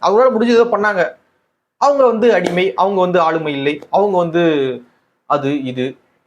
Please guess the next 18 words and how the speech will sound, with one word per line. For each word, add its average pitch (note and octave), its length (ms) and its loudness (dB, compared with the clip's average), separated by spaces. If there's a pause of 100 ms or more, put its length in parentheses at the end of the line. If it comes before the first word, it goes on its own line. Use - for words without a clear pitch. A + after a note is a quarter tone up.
பட்டம், - 400 -6 (300)
தவழ்ந்து E3 380 0
வந்தாரு, B2+ 320 0
உருண்டு C#3+ 400 0
வந்தாரு A2+ 440 -4 (580)
அப்படின்னு B2 600 -6
பட்டம். - 280 -10 (460)
அதனால D#3 560 -2 (580)
இந்த, A#2 300 2
இதை G#2+ 40 0
நான் A2+ 180 -4
பேசணும்னு G#3+ 460 0
நினைச்சேன், C3+ 300 -6
அன்னைக்கே D#3+ 180 -2
நான் F#3 120 -4
பேசணும் E3+ 280 -2
அப்படின்னு C#3+ 220 -4
நினைச்சேன். B2 380 -6